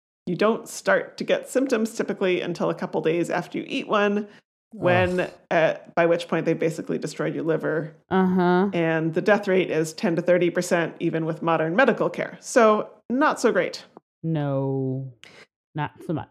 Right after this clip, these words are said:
Speaker 1: They, just to remind you, they have, um,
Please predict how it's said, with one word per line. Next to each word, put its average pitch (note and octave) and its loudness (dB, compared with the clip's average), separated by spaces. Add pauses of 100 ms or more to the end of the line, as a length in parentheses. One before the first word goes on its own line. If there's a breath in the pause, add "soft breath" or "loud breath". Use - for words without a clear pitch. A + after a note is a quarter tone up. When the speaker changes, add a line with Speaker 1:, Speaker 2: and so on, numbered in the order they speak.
Speaker 1:
They, G3+ 0 (480)
just A3+ 2
to C#4 2
remind G3+ 4
you, F#3 6
they F#3 4
have, F#3 2
um, E3 2